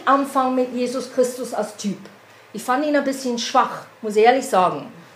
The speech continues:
Ich fand ihn ein bisschen zu feminin und konnte nichts damit anfangen. So, ich hab immer zu Vater Gott gebetet und hab immer gesagt, „Herr, lass mich gehorsam sein wie Ruth, mutig sein wie Paulus,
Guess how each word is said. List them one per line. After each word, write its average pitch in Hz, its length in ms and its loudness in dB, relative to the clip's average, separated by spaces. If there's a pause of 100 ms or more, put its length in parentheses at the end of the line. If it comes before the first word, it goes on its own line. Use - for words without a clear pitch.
(420)
Ich 208 120 -10
fand 285 260 0
ihn 311 80 2
ein 285 80 2
bisschen 277 280 -4
zu 262 140 -6
feminin 240 600 2
und 254 180 -2
konnte 277 260 0
nichts 302 420 -2
damit 277 300 2
anfangen. 285 520 2 (380)
So, 302 120 4
ich 302 140 6
hab 311 160 4
immer 381 240 4
zu 302 200 -4
Vater 269 380 4
Gott 262 280 6
gebetet 381 440 0
und 285 120 -4
hab 294 160 2
immer 311 120 2
gesagt, 277 280 0
„Herr, 392 340 6 (680)
lass 320 380 2
mich 311 260 2
gehorsam 349 680 8
sein 330 320 6
wie 294 160 0
Ruth, 214 460 -2 (960)
mutig 403 520 12
sein 330 320 8
wie 302 100 2
Paulus, - 800 2